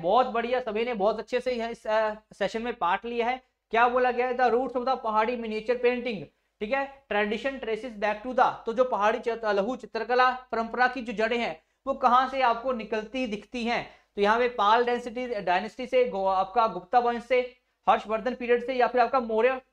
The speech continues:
राजवंश से। तो किससे संबंध रखता है ये? तो यहाँ पे आंसर आएगा आपका ऑप्शन नंबर ए, पाल dynasty is the right answer here, ठीक है जी। तो यहाँ पे हमारे खत्म होते हैं हंड्रेड most important questions for the November month।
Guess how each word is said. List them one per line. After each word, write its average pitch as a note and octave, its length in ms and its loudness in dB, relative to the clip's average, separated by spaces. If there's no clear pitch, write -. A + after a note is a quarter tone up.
राजवंश G#3+ 460 2
से। F#3 140 -12
तो F3+ 120 -12
किससे A3+ 380 -2
संबंध B3+ 220 0
रखता B3+ 220 0
है B3 100 6
ये? C4 160 0
तो B3 120 -6
यहाँ G3+ 240 2
पे A3 100 -4
आंसर G#3+ 200 -4
आएगा A3 240 0
आपका G#3+ 260 0
ऑप्शन A3 360 -2
नंबर A3+ 260 -2
ए, B3+ 80 2
पाल A3 280 0
dynasty G#3 420 -6
is G3+ 100 -8
the C4 140 4
right A#3 420 4
answer G3+ 300 0
here, D3+ 200 -2
ठीक G3+ 200 0
है A#3+ 80 4
जी। C4 120 -6
तो A3+ 140 -4
यहाँ A3 260 4
पे B3 80 2
हमारे A#3+ 220 0
खत्म A#3 260 -2
होते A3 240 -4
हैं C4+ 140 -4
हंड्रेड B3+ 420 2
most C4+ 400 2
important A#3+ 280 2
questions B3 360 -2
for A3 220 0
the C4 140 6
November A3+ 500 0
month। C4+ 320 2